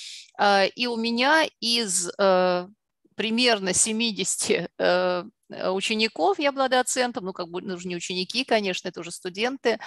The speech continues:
а, было, ну, точно пятьдесят процентов,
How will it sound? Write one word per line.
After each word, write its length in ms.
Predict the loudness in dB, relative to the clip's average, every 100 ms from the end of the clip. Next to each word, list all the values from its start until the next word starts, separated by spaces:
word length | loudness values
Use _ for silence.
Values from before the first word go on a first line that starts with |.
| -12 -12 -10 -10 -6 2
а, 400 | 6 6 6 2 _
было, 640 | -6 0 2 6 6 6 2 -8 _ _ _ _ _ _ _ _
ну, 140 | -12 -10
точно 520 | -4 -2 -2 -4 -8 -10 -8
пятьдесят 500 | -4 0 2 2 2
процентов, 1000 | 0 2 2 2 2 2 0 -2 -2